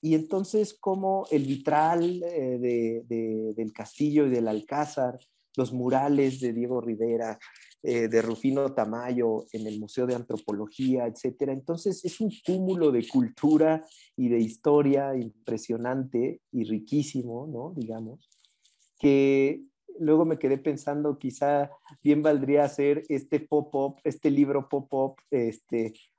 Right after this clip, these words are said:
del bosque de Chapultepec, en donde hubiera el castillo, donde emergiera el Museo de Antropología, en donde, sería un regalo maravilloso, eh, para, para personas visitantes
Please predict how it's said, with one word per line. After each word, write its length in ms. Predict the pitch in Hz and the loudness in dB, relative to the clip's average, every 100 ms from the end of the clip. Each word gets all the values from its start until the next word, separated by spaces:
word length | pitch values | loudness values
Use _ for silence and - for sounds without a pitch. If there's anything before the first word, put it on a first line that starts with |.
| _ | _
del 180 | 123 120 | 0 2
bosque 340 | 143 147 165 | 2 2 4
de 100 | 147 | 4
Chapultepec, 880 | 131 123 - 113 - 107 131 135 135 | 2 -4 -4 -6 -6 0 2 2 2
en 140 | 120 | -4
donde 400 | 113 110 110 110 - | -4 -2 -2 -2 -2
hubiera 320 | 117 123 127 | 0 2 2
el 100 | 120 | 0
castillo, 760 | - - 151 156 131 127 123 | -8 -6 -2 0 0 0 -2
donde 340 | 117 113 113 110 | -4 -4 -2 0
emergiera 640 | 110 104 - 131 117 117 | 0 -4 2 2 4 0
el 100 | 107 - | -2 -6
Museo 260 | 117 - 117 | -10 -2 -2
de 80 | 117 | -2
Antropología, 1080 | 113 110 - 107 110 - 143 131 120 117 113 | -2 -6 -4 -6 -6 -6 0 0 0 -6 -8
en 160 | 120 | -10
donde, 160 | 117 120 | -10 -12
sería 380 | - - 135 147 | -16 -2 4 4
un 100 | 156 | 4
regalo 400 | 160 135 135 147 | 2 2 2 2
maravilloso, 1000 | 139 123 117 117 127 123 175 - 170 - _ _ _ - | -2 -4 -4 0 0 2 -2 0 -4 -4 _ _ _ 2
eh, 480 | 127 123 120 117 - _ _ _ | 4 6 4 0 -4 _ _ _
para, 420 | - 120 117 117 - - | 2 4 4 0 -4 -2
para 280 | 120 113 110 | 0 0 -2
personas 760 | 117 110 131 143 135 135 - | -6 -4 -2 0 0 -2 -10
visitantes 960 | 127 120 113 110 123 135 135 139 135 | -10 -6 -6 -2 0 0 0 0 -2